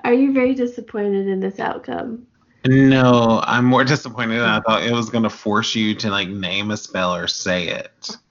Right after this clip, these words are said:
Speaker 1: Yeah. Maybe later,
Speaker 2: 'Cause
Speaker 1: but,
Speaker 2: I
Speaker 1: or
Speaker 2: feel
Speaker 1: maybe
Speaker 2: like I
Speaker 1: on
Speaker 2: would have gotten that one.
Speaker 1: maybe other cards it would do that, but,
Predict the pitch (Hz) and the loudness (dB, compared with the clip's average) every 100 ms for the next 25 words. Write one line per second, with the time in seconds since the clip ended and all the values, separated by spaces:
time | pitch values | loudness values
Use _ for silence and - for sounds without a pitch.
0 | _ _ - 339 208 208 202 - 855 - | _ _ -8 -6 -4 -6 -8 -2 0 0
1 | - - - - 262 294 403 320 220 220 | -10 -10 -8 2 4 6 6 6 4 2
2 | 240 214 190 196 202 127 196 - 226 226 | 2 2 0 -2 2 2 4 2 2 4
3 | 131 127 123 - 113 110 101 98 101 85 | 6 6 6 6 4 4 2 0 0 0
4 | 92 87 82 62 85 90 98 101 - 226 | -4 -4 -6 -6 -6 -6 -10 -14 -6 -2
5 | 240 254 262 - 214 220 208 - 208 202 | -2 -2 -4 -6 -6 -6 -8 -8 -8 -6
6 | 196 196 - - 202 - 190 - - - | -8 -12 -16 -12 -10 -8 -8 -8 -10 -10
7 | - - - - - - | -10 -14 -16 -14 -12 -14